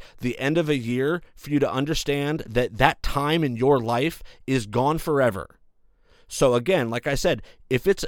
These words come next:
October fifteenth and you're like, "Oh yeah, I'm gonna get this anger issue thing under control and go seek therapy. Uh, it's a New Year's resolution to go into therapy."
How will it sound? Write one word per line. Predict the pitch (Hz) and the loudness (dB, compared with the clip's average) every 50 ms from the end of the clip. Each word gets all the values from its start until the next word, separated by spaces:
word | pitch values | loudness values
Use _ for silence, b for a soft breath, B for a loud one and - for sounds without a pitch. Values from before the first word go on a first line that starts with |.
| - - | -6 0
October | - 139 165 - - - 151 151 165 151 160 | 2 2 2 2 2 4 4 4 4 4 0
fifteenth | - - - 165 - - - - 190 160 123 - - | -2 0 -2 -2 -2 0 -2 0 2 2 2 0 -2
and | - 135 135 | -4 -4 -2
you're | 135 135 135 | -2 0 0
like, | 131 123 - - | -2 -2 -2 0
"Oh | 143 156 147 143 | 2 4 4 4
yeah, | 139 143 135 120 - | 4 4 2 0 -2
I'm | 127 135 147 | -4 -4 -2
gonna | 160 160 160 156 147 143 - 143 135 127 b b b b b b b b - 104 107 | 0 2 4 4 6 6 6 6 6 4 b b b b b b b b -20 -16 -6
get | 104 131 147 143 123 | 0 0 0 2 2
this | 135 147 139 - - | 2 0 0 0 -2
anger | - 151 151 165 156 156 147 139 | -2 0 0 2 2 2 2 0
issue | 98 135 131 117 - - 135 120 | 2 0 0 0 0 -2 -4 -2
thing | - 135 127 123 120 | -2 -2 -2 0 0
under | 117 117 120 117 | -2 -2 -4 -6
control | - - 127 113 - - 135 127 120 120 | -6 -6 -8 -6 -4 -2 0 0 0 0
and | 120 117 | 0 -2
go | 113 117 123 | -2 -2 -2
seek | - - - 147 131 - | -2 -2 -4 -4 -4 -4
therapy. | - 143 143 143 143 135 - 123 110 110 110 107 B B B B B | -4 -2 -2 0 -2 -2 -2 -2 -2 -2 -2 -4 B B B B B
Uh, | B 110 117 | B -2 0
it's | - - | 0 0
a | 135 120 | 0 0
New | 117 139 151 | 2 2 2
Year's | 151 151 147 117 | 2 2 2 2
resolution | 139 135 117 131 131 135 131 117 135 127 | 2 0 0 0 -2 -2 -2 -2 -4 -6
to | 117 | -4
go | 107 123 127 127 | 0 0 0 0
into | 123 117 | 0 -2
therapy." | - - 135 131 131 127 117 - - 95 87 85 | -4 -2 -2 0 0 0 -2 -4 -6 -8 -8 -12